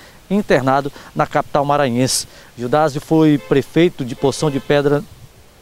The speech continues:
é, no mandato de dois mil e nove a dois mil e doze, secretário de saúde do município de Tuntum e diretor da famin na última gestão,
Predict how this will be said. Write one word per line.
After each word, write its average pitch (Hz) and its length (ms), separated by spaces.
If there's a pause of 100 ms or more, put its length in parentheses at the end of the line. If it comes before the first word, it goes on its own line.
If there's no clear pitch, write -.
(160)
é, 139 300
no 139 180
mandato 143 380
de 135 100
dois 135 220
mil 160 260
e 151 60
nove 165 380
a 151 40
dois 139 260
mil 139 280
e 247 100
doze, 175 460 (240)
secretário 170 640
de 170 100
saúde 160 280
do 156 80
município 151 440
de 135 140
Tuntum 185 460
e 214 40
diretor 208 420
da 202 100
famin 190 360
na 196 160
última 226 360
gestão, 180 420